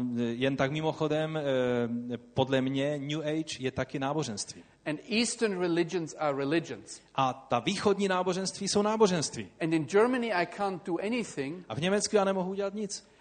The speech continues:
Speaker 2: if my, uh, if teachers of my children do all kinds of experiments on, on the basis of Eastern religions.
Speaker 1: Když, eh, učitele, eh,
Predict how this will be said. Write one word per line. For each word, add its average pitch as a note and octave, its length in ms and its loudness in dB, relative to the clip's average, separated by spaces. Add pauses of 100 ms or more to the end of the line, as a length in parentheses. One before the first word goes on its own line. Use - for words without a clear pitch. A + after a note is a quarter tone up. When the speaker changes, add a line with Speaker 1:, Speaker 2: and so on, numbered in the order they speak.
(140)
Speaker 2:
if F#3 220 -2
my, F#3 440 4 (480)
uh, E3+ 140 2
if F3 180 -6
teachers A3+ 420 -6
of F#3 120 -6
my F3 180 0
children G#3 500 -2
do G3 140 0
all F#3 200 6
kinds F#3+ 280 -2
of F3 120 -10
experiments F3+ 600 -2
on, D#3+ 200 -4
on D#3 80 -4
the D3+ 60 -2
basis E3 360 -6
of D#3 80 -12
Eastern E3 340 -8
religions. D#3 520 -8 (100)
Speaker 1:
Když, C#3+ 360 2
eh, D3 280 2
učitele, F#3+ 540 2 (120)
eh, B2 60 -4